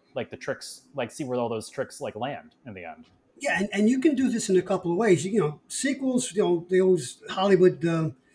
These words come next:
Speaker 2: you know, make it bigger and better than the last one. I, we, bless you, we were talking about that off, off, off, uh, line before, James, with the Barbie movie, right? You know,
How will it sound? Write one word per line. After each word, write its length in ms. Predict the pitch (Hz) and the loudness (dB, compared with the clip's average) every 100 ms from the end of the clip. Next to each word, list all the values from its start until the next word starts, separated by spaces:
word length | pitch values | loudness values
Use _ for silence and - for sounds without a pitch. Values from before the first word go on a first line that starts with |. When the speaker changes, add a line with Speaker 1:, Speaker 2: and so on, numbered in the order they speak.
| - - - - | -20 -20 -12 -4
Speaker 2:
you 80 | 175 | -2
know, 80 | |
make 260 | 156 196 214 | 2 2 4
it 100 | 233 | 6
bigger 240 | 214 202 | 6 10
and 80 | 190 | 8
better 180 | 175 180 | 8 4
than 120 | 165 | 4
the 100 | 165 | 2
last 320 | 160 160 156 | 2 0 -2
one. 200 | - 117 - _ | -4 -4 -6 _
I, 80 | 185 | -4
we, 360 | 165 175 175 - _ _ _ _ | 0 0 0 -4 _ _ _ _
bless 240 | 165 - | -6 -4
you, 60 | - | -6
we 80 | 170 | -2
were 80 | 165 | -2
talking 340 | - 190 190 | 2 2 4
about 140 | 196 175 | 2 2
that 140 | 185 | 0
off, 140 | 180 - - | 0 -2 -8
off, 240 | 190 170 - - | -6 -6 -8 -10
off, 280 | 170 - | -10 -8
uh, 200 | 170 160 | -4 -2
line 180 | 170 247 | 0 0
before, 240 | 175 165 143 | 0 -4 -2
James, 220 | 160 156 | -2 -2
with 100 | 147 | -4
the 80 | 160 | 0
Barbie 300 | 208 233 156 | 2 2 0
movie, 240 | 135 117 | -2 -4
right? 240 | 123 175 | -2 0
You 80 | 175 | 0
know, 180 | 131 127 | -2 -4